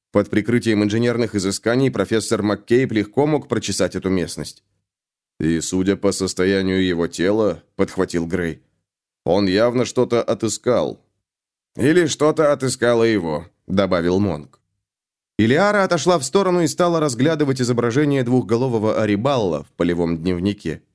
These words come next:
«Так или иначе, профессор подхватил ту же болезнь, что была в загадочном талисмане». Она повернулась к остальным.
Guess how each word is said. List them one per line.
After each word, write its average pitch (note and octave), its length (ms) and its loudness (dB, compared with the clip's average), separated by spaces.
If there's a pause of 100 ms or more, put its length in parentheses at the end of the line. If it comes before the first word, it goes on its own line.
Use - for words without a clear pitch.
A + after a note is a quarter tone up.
(960)
«Так G3 240 2
или E3+ 180 6
иначе, F3+ 460 0
профессор D#3+ 560 -2
подхватил D#3 520 0
ту E3 140 0
же D#3 140 2
болезнь, D3+ 420 0
что D3+ 200 -4
была C#3+ 260 2
в B2+ 40 -6
загадочном C#3+ 680 0
талисмане». C#3 640 -2 (600)
Она F2+ 260 0
повернулась G2 520 0
к - 60 -4
остальным. G2+ 580 -2